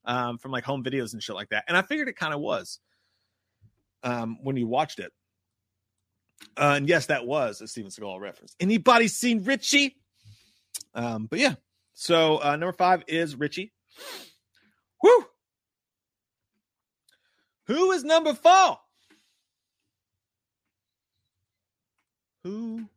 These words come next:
is number four?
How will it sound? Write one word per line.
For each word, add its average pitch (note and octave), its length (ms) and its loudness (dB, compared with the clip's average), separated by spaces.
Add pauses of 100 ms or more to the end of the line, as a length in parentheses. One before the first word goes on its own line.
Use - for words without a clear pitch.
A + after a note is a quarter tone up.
(360)
is E3+ 540 -12 (560)
number B2 460 -6 (920)
four? - 300 -18